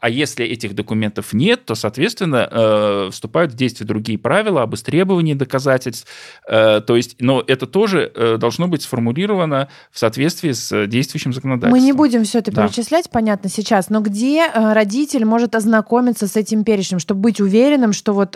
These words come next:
Speaker 2: э, именно это нужно или это не
Speaker 1: А,
Speaker 2: нужно,
Speaker 1: э,
Speaker 2: например?
Speaker 1: значит, э, требование к форме искового заявления содержится в Гражданско-процессуальном кодексе, и причём, кстати, они недавно и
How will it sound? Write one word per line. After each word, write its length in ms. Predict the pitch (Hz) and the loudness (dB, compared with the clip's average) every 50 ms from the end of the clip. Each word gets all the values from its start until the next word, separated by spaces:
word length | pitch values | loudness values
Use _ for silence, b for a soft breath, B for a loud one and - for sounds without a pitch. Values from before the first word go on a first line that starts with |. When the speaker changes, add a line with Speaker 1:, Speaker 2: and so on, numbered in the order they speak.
| - | -14
Speaker 2:
э, 100 | _ - 156 - | _ -12 -8 0
именно 720 | - 240 226 214 208 190 185 180 175 175 165 160 165 - _ _ _ _ _ - _ _ _ _ | 2 4 4 4 4 4 2 2 2 0 0 -2 -4 -6 _ _ _ _ _ -20 _ _ _ _
это 360 | 208 214 208 190 - - 170 | 2 2 2 2 2 -2 -2
нужно 640 | 165 170 180 214 262 285 302 311 320 330 330 330 320 _ _ _ _ _ | 0 0 0 0 0 0 0 0 0 0 0 -2 -4 _ _ _ _ _
или 320 | - 220 240 254 254 247 233 214 - _ | -4 -2 -2 0 2 2 2 2 0 _
это 260 | - - 214 208 220 | -4 -4 0 2 2
не 140 | 220 214 220 | 2 4 4
Speaker 1:
А, 20 | 214 | 4
Speaker 2:
нужно, 360 | 208 202 190 170 156 160 156 | 4 2 2 2 0 0 0
Speaker 1:
э, 20 | |
Speaker 2:
например? 580 | 151 151 143 - 147 151 151 147 147 139 139 78 67 - | -2 -2 -4 -4 -4 -4 -4 -4 -4 -4 -6 -8 -10 -4
Speaker 1:
значит, 340 | - 123 123 - 139 117 - | -2 -2 0 0 -4 -8 -6
э, 440 | - 101 117 117 113 110 107 107 98 82 - - _ _ _ _ _ _ _ _ _ | -2 0 2 4 4 4 2 0 -2 -6 -12 -18 _ _ _ _ _ _ _ _ _
требование 480 | - 127 151 160 139 131 120 113 110 107 | 0 2 2 2 0 -2 -4 -2 -4 -4
к 260 | - - 113 107 107 | -6 -2 -2 -2 -2
форме 360 | 104 - - 127 117 110 104 101 | -2 -2 -2 0 0 0 -2 -4
искового 400 | - - 101 101 101 98 98 92 | -4 -4 -2 -2 -2 -2 -4 -2
заявления 440 | 104 104 104 113 110 107 104 98 | -2 -2 -2 0 0 0 0 0
содержится 540 | 95 - - 101 101 107 98 - 95 - - | -2 -4 -6 -4 -2 -2 -2 -4 -6 -8 -6
в 20 | 101 | -6
Гражданско-процессуальном 1000 | 101 98 101 101 101 95 - - - _ - - - - - 95 92 92 92 92 | -4 -4 -2 -4 -4 -6 -6 -10 -18 _ -18 -18 -14 -8 -6 -6 -6 -4 -6 -8
кодексе, 560 | 90 - 107 95 95 101 110 - - 202 190 | -4 -2 0 0 0 0 -4 -2 -2 0 0
и 140 | - - 120 | 0 0 -4
причём, 300 | 113 - 170 - - 104 | -4 -4 -6 -4 -4 -4
кстати, 260 | 104 - - 101 - - | -4 -2 -4 -4 -2 -2
они 160 | 104 101 101 | -2 0 0
недавно 440 | 101 104 101 104 104 101 98 98 95 | 0 0 0 0 0 0 0 0 -2
и 320 | 95 92 92 - - - | -2 -2 -4 -6 -8 -8